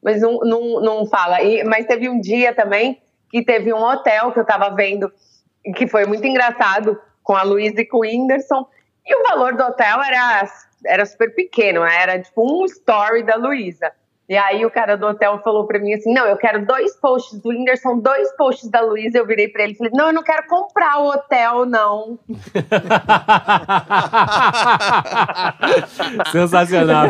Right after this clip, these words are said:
Speaker 2: cara.
Speaker 1: Eu falei, "Não, é só, então eu vou pagar." Mas eu sempre falo isso pro artista, aí eu tento falar assim, "Vamos fazer assim, em vez da gente fazer isso,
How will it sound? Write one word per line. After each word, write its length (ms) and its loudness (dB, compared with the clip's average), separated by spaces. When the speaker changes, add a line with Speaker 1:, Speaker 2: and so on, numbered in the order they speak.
Speaker 2:
cara. 380 2
Speaker 1:
Eu 140 0
falei, 240 0
"Não, 180 0
é 140 -2
só, 200 0
então 280 -2
eu 120 -2
vou 140 0
pagar." 560 -2
Mas 180 0
eu 80 0
sempre 260 -6
falo 260 0
isso 200 -6
pro 140 0
artista, 420 -2
aí 60 0
eu 80 -4
tento 220 -8
falar 180 0
assim, 220 -6
"Vamos 220 -2
fazer 220 0
assim, 320 -2
em 80 -6
vez 160 0
da 100 2
gente 300 -4
fazer 300 0
isso, 460 -4